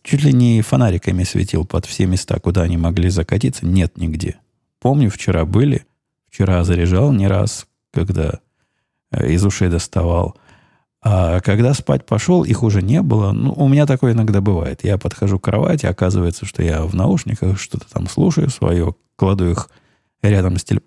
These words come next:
при этом, кстати, к-, когда их кладешь рядом с телефоном, по какой-то причине за ночь они полностью разряжаются. Но, ну да ладно, ну, бывает такое, забыл коробочку. А тут нет,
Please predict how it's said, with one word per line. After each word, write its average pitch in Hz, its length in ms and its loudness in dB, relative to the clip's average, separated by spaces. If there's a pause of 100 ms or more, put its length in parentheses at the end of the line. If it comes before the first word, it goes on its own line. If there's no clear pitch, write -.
(160)
при 135 160 4
этом, 170 200 2
кстати, - 360 -2
к-, 98 400 0
когда 101 360 0
их 92 120 -4
кладешь 104 360 0
рядом 98 280 0
с - 80 -12
телефоном, 107 480 0
по 87 160 -4
какой-то 110 300 0
причине 104 520 -2
за 90 160 0
ночь 90 200 -4
они 92 160 -2
полностью - 500 -4
разряжаются. 90 680 -2 (720)
Но, 120 200 2
ну 127 180 4
да 156 100 4
ладно, 87 400 -4
ну, 160 320 0 (120)
бывает 87 420 2
такое, - 360 -8
забыл 95 400 0
коробочку. 127 680 -2 (520)
А 107 200 2
тут 208 160 2
нет, 123 240 2